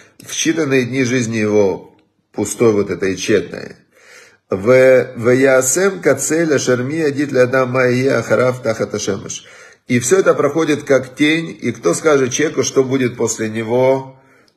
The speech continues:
э, под солнцем? Он говорит, ничего ты не знаешь, ни что будет с тобой, ни как.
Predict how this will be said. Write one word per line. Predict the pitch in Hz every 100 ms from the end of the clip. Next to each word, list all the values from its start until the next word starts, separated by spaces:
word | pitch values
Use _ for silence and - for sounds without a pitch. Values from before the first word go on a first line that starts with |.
| -
э, | 95 95 95 92 -
под | - 110
солнцем? | - 120 101 - 69 62 _ _
Он | - 120
говорит, | 139 147 151 143 - -
ничего | 147 151 156 208 208
ты |
не | 170 147
знаешь, | 127 127 117 123
ни | 156
что | - 143
будет | 117 127 123 113 -
с |
тобой, | - 110 104 107
ни | 110 135
как. | 135 127 110 -